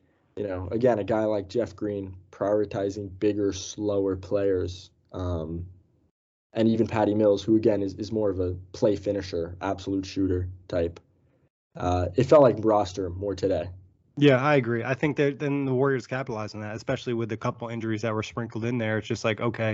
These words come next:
Speaker 2: you know, this is, we can make life really difficult for these other guys. And it just felt like on so many different plays where it's like Harden might beat one guy, there was two guys waiting for him, or even some of, like,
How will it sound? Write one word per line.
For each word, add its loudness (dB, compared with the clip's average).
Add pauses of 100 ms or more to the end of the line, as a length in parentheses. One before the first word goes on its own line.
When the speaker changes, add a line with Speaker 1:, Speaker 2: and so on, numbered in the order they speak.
Speaker 2:
you -6
know, 4
this 2
is, -4
we 4
can 0
make 2
life -2
really 0
difficult -4
for -4
these 0
other 0
guys. 0 (280)
And 0
it -
just 0
felt 4
like 0
on -2
so -6
many -2
different -4
plays -2
where 0
it's -4
like -2
Harden 0
might -2
beat 0
one -2
guy, 0
there -2
was -2
two -2
guys 0
waiting 2
for -2
him, 0
or 0
even 2
some 2
of, 0
like, 2